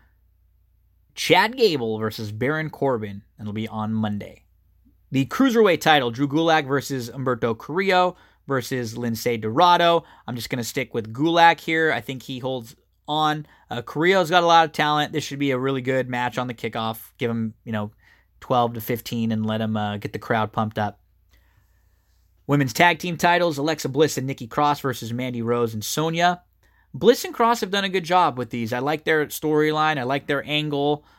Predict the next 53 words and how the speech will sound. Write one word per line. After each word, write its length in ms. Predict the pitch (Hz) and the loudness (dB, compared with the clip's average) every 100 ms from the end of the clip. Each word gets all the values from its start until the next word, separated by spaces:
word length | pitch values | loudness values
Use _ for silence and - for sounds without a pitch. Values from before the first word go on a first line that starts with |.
| _ | _
Um, 440 | - 117 107 113 - _ 143 | -4 -2 -2 -4 -10 _ -2
Alexa 340 | 139 147 135 | 0 0 -2
Bliss 440 | 117 139 143 - - _ _ _ _ | 0 0 0 -4 -14 _ _ _ _
is 260 | 139 131 117 | -4 -4 -4
one 280 | 113 139 147 | -4 -2 -2
of 100 | 131 | -4
the 80 | |
females 500 | 113 147 147 147 143 | -6 -4 -2 0 0
that 140 | 127 127 | -2 -4
you 120 | 117 | -4
could 140 | 117 | -4
tell 460 | - 139 135 139 - _ _ - | 2 4 4 0 -4 _ _ -2
W 200 | 135 131 | 0 2
W 320 | 127 123 123 | 0 0 -2
E 220 | 135 139 | -2 -2
is 360 | - 127 113 107 | -4 -6 -6 -6
very 640 | 110 123 120 120 123 117 | -2 0 0 -2 -4 -8
high 340 | 110 131 143 143 | -2 0 2 2
on 320 | 143 143 147 _ | 0 -2 -8 _
'cause 140 | 113 | -6
they 100 | 120 | -4
continue 380 | 117 107 131 123 | -4 -6 -6 -4
to 80 | 120 | -4
give 160 | 117 | -4
her 80 | 117 | -4
a 60 | 104 | -4
platform. 640 | - 143 139 - 143 147 - - - | -2 -2 -2 -4 -2 -4 -8 -20 -2
So 100 | 135 | 0
I 60 | |
think 140 | 139 131 | 0 0
when 180 | 131 | -2
she, 240 | 120 - 151 | -4 -8 -8
when 180 | 156 131 | -4 0
they 220 | 147 160 | 0 0
have 200 | 143 147 | 2 0
the 60 | 131 | 0
belts, 480 | 113 180 160 147 - - _ _ - 127 131 _ | 2 4 4 2 -8 -18 _ _ -20 -20 -20 _
these 360 | 160 135 151 131 | -4 2 2 2
belts 340 | 113 151 147 | 0 0 0
are 80 | 143 | -2
at 80 | 143 | 0
least 260 | 143 135 | -2 -2
a 40 | 131 | -2
little 180 | 135 131 | 0 0
more 160 | 120 | -2
prominent. 520 | - 156 151 123 104 - _ _ _ _ _ | -2 2 2 0 -6 -12 _ _ _ _ _
So 100 | - | -4
I 60 | 135 | -4
think 240 | 117 175 | -2 -2
they 140 | 139 175 | 2 4
hold 240 | 160 170 | 4 4
on 240 | 147 139 131 | 4 2 0
there, 280 | 123 123 | -2 -2